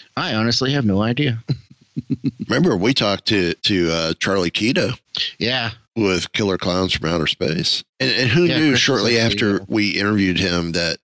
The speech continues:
Speaker 2: Universal Studios, both Hollywood and Orlando, was gonna do a Killer Clowns haunted house for Halloween Horror Nights.
Speaker 1: I know.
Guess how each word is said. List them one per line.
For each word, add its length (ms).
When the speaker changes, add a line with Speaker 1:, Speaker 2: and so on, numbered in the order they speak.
Speaker 2:
Universal 500
Studios, 680
both 260
Hollywood 500
and 500
Orlando, 640
was 120
gonna 220
do 240
a 60
Killer 280
Clowns 720
haunted 340
house 300
for 240
Halloween 320
Horror 240
Nights. 420
Speaker 1:
I 140
know. 260